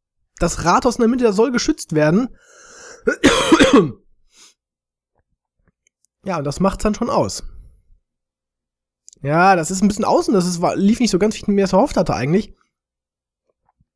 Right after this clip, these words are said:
Hatte eigentlich gehofft, die wären effektiver gewesen, die,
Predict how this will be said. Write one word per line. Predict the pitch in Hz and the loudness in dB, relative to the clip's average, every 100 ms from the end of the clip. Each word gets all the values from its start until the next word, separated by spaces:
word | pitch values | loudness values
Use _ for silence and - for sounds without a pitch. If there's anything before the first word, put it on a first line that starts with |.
| _ _ - - - - | _ _ -20 -20 -20 -6
Hatte | - | -4
eigentlich | 190 233 | 0 0
gehofft, | 226 156 240 - 196 | 2 2 0 -4 -12
die | 165 156 156 156 180 175 | -14 -16 -12 -2 0 2
wären | 214 | 0
effektiver | - - 196 - - 359 175 | -2 -2 -4 -4 -8 -4 -2
gewesen, | 180 165 165 160 160 | 0 2 2 2 -2
die, | 147 143 156 | -2 -2 -4